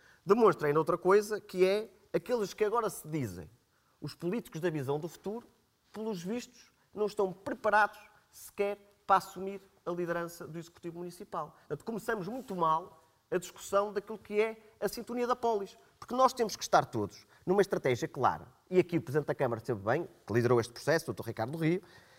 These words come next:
e que agora nós vemos que através deste, deste olhar miúpe, alguém procura criticar, eh, e, lamentavelmente,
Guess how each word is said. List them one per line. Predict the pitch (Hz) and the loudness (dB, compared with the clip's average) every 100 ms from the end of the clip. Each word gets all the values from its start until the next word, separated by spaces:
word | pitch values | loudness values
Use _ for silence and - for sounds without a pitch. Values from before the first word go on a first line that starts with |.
| - | -8
e | 185 | -4
que | - | 2
agora | 226 214 151 117 - - _ _ _ - | 6 8 8 6 -2 -16 _ _ _ 0
nós | 185 202 | 6 6
vemos | 185 185 135 - | 6 4 4 -2
que | 240 | -2
através | 233 233 220 247 170 - - _ _ - _ _ _ | 2 2 4 4 2 -2 -18 _ _ -20 _ _ _
deste, | 127 175 170 - - 143 123 110 | 4 6 6 4 4 6 6 4
deste | 160 175 | 2 4
olhar | 170 143 117 113 - | 6 8 6 2 -6
miúpe, | 151 180 214 226 - | 0 4 4 0 -4
alguém | - 202 196 240 | 6 6 6 -2
procura | - 208 - 240 160 | 0 0 0 2 2
criticar, | - 220 220 - 220 247 269 - _ _ _ _ _ - | 2 -4 -2 4 6 6 2 -16 _ _ _ _ _ 2
eh, | 185 202 202 - | 8 8 6 0
e, | 226 | 0
lamentavelmente, | 240 240 233 226 226 208 143 98 - | 2 2 4 4 4 0 -2 -4 -10